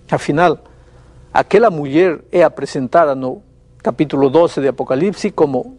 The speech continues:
vestida de sol. O que significa sol?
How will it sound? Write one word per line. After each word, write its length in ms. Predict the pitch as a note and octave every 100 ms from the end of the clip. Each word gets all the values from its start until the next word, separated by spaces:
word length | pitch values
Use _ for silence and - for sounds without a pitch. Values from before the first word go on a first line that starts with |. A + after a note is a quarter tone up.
| -
vestida 800 | B2+ C#3+ - - - D4 A#3 D3+
de 140 | C3+
sol. 560 | B2+ - F#3+ G3+ G#2 D3 _ _ _ _ _ - - - -
O 100 | G3
que 140 | E4+
significa 460 | - C#4 B3 B3+ A3+
sol? 320 | - D3+ B2+